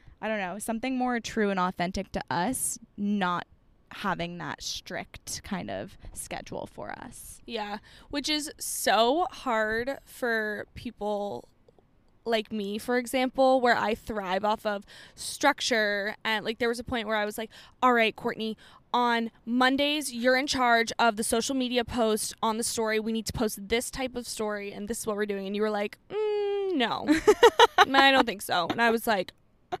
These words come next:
Speaker 2: in my head, I'm, like, fuming, and I'm like, "What do you mean it's not gonna get done?" And it's just, but that's something I can work on, which I'm
Speaker 1: Yeah.
Speaker 2: excited to.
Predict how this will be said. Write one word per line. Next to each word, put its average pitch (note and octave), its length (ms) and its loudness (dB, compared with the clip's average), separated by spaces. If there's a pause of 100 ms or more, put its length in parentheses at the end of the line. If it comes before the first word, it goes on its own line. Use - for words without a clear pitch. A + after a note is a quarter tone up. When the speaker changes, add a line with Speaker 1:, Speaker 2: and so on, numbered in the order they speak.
(100)
Speaker 2:
in A#3 80 4
my B3 160 8
head, B3 220 6
I'm, A3 100 4
like, G#3 180 2
fuming, G#3 480 -2
and G3+ 80 -2
I'm G3 60 -2
like, G3+ 160 -4 (220)
"What A#3+ 180 6
do A#3+ 60 0
you A#3+ 100 2
mean C#4 300 4
it's - 160 0
not A3+ 140 2
gonna A#3+ 140 -2
get A3 200 0
done?" B3 420 4 (320)
And B3 140 8
it's B3 200 2
just, - 540 -2
but C4+ 140 0
that's C4 220 6
something C#4+ 280 -2
I A3+ 200 2
can A#3+ 180 -6
work B2+ 220 -8
on, A3 200 -12
which A3+ 140 -4
I'm G#3+ 200 0
Speaker 1:
Yeah. G#3 40 0
Speaker 2:
excited G#3 480 -4
to. - 260 -4